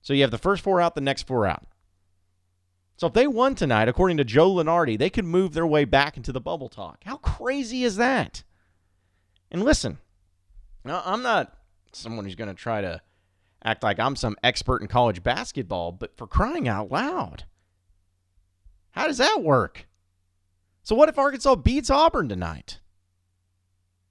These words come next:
Get put right back in position for the N C double A tournament at fifteen and eleven? Shoot.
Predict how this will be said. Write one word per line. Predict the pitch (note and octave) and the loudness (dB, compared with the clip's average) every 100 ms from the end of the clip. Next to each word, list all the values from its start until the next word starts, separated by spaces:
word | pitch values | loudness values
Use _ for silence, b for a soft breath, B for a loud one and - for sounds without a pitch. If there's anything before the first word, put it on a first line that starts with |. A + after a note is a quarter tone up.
| _ _ _ _ _ _ | _ _ _ _ _ _
Get | A#3+ A3 - | -8 -6 4
put | A#3 | 4
right | A2+ B2 G3+ B2+ | 6 4 4 4
back | F#3+ B3 | 4 4
in | B3 | 2
position | - C3 D#3 B3 E4 | 2 4 0 0 -6
for | D#4+ - | -8 -8
the | F3 | -8
N | A#3 | -6
C | C4+ | -2
double | B3 B3 | 0 2
A | |
tournament | B3 C#4 G4+ G#4+ - _ _ | 0 -2 -2 -6 -8 _ _
at | - | -12
fifteen | - A#3+ - C4 | -4 -4 -2 -4
and | C4 | -2
eleven? | C4 D4+ E4 E4+ D4+ - _ _ _ _ _ _ _ _ _ | 0 2 2 0 -2 -12 _ _ _ _ _ _ _ _ _
Shoot. | - - - G#2 - - | -8 -4 -4 -6 -10 -18